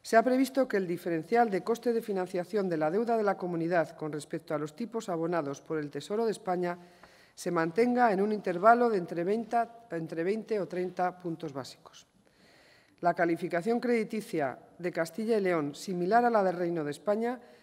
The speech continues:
es indicativo de un notable nivel de solvencia, lo que genera confianza en los inversores, favoreciendo el acceso a los mercados y, por ende, la posibilidad de formalizar créditos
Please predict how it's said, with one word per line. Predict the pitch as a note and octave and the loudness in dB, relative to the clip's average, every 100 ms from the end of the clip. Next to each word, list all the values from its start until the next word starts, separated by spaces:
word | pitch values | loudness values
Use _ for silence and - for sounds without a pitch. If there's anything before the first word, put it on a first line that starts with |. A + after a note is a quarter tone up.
| _ | _
es | G3 A3+ | -6 -4
indicativo | G#3 G3 F3+ G#3 A#3 A#3 | -4 -2 -4 -2 0 2
de | F#3+ | 2
un | F#3 | 0
notable | F3 E3+ A3 A#3+ B3 | -2 4 6 6 2
nivel | G3+ E3+ E3+ | 0 -2 -2
de | D#3+ | -4
solvencia, | D3+ C#3+ G3+ G3+ A3+ G#3+ - - - - | -6 -4 -4 -2 -2 -4 -6 -20 -10 -6
lo | F3+ | -2
que | F#3+ | -2
genera | F3+ F3 A3 A#3+ | -2 0 2 2
confianza | A3+ F3 - F3 F#3 F#3+ A3 - | 0 -6 -4 -2 -2 0 -2 0
en | D#3+ | -4
los | D3+ D#3+ | -6 -6
inversores, | D3 C#3 - F#3+ B2+ - | -6 -6 -2 -4 -4 -8
favoreciendo | C#3+ C#3 C#3+ F#3+ F#3+ F3 | -8 -6 -6 -4 -2 -2
el | |
acceso | C#3 - G3+ G3+ | -4 -4 -6 -4
a | |
los | E3 C#3+ | -4 -4
mercados | C#3 - G3+ A3 A#3 - - - - _ | -6 -2 0 0 -2 -8 -20 -20 -20 _
y, | F#3 | -8
por | F#3 G3+ | 0 2
ende, | B3 C4 | 4 4
la | A#3+ G#3+ | 2 2
posibilidad | F#3 F3+ E3 F3 G#3+ | -2 -2 0 2 2
de | |
formalizar | A3+ G#3+ F#3+ F3+ E3 - G#3+ G#3+ | 2 -2 -4 -4 -4 2 2 2
créditos | F#3+ G3+ A3 B3 B3 - | 0 2 2 -2 -2 -4